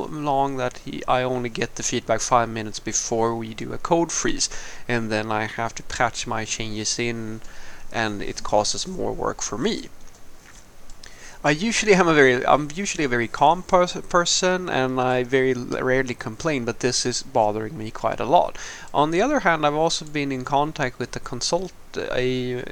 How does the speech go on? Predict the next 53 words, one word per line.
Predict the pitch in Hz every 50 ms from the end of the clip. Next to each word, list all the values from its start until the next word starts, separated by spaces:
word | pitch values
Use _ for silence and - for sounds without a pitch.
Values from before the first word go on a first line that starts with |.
| - - -
manager | - - 139 143 156 165 180 214 202 - 180
for | - - - 131
a | 120
consultancy | - - 117 - - 185 220 - - 143 139 - - 113 107
that | - 113 -
I | 113
m-, | 113 113 117 120
admire | - - - - 110 113 117 113 107 107 107 104
a | 101 107
lot, | 117 120 127 185 247 - - -
and | - 147 139 139 131
they | 123 120 123
want | 123 120 135 120 120 117
to | - -
have | 117 - - 120 117 110 107 - - - -
a, | - - - - - - - - - - - - - - - - - - - - - - -
uh, | 139
they | 131 139 135
want | 135 151 151 -
to | - 151 139 139
meet | 151 170 185 - - -
me, | 123 117 117 117
and | 117 113
ha-, | 120 120 - - - 131 127 131 123 110 123 -
<laughs> | 143
they | 135 139 139
want | 147 156 147 -
to | 147
have | 139 135 117 117
a | 123
meeting. | 160 196 202 - 120 - - - - - - - - - - - - - -
Uh, | 131 131 131 135 135 131 127 - - - - - - - - - - - -
my | 143 156 156 156
concern | - 185 165 - - 214 254 302 262 214
is | 160 156 151 - - - - -
that | - 147 143 143 143 135 - - - - - - 135 - - -
it | 139 139 -
might | 151 151 165 170 -
look | 156 143 135 - - 113 -
bad | - 143 165 170 156 131 117
that | 120 117
I've | 117 117 113
only | 113 120 123 120
been | 113 117 123 120 117 117
at | 117 113 - -
this | 180 190 -
company | - - 139 120 117 - 113 113
for | - -
three | - - - 117
and | 113 107
a | 110
half | 107 - - 110 110 107 - -
months, | 104 113 123 151 170 165 156 - 156 151 147 160 - - - - - - - - - - - -